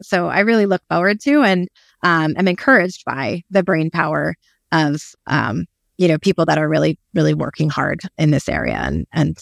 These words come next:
that's what keeps me here, right? That's what keeps me kind of focused on, on this work is that, you know, I, I really believe there are great solutions that we just haven't uncovered yet.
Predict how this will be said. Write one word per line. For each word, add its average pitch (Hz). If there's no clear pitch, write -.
that's 202
what 240
keeps -
me 190
here, 156
right? 202
That's 214
what 214
keeps 208
me 190
kind 190
of 175
focused 202
on, 165
on 160
this 151
work 156
is 156
that, 143
you 165
know, 151
I, 151
I 165
really 160
believe 147
there -
are -
great -
solutions 175
that -
we 160
just -
haven't -
uncovered -
yet. -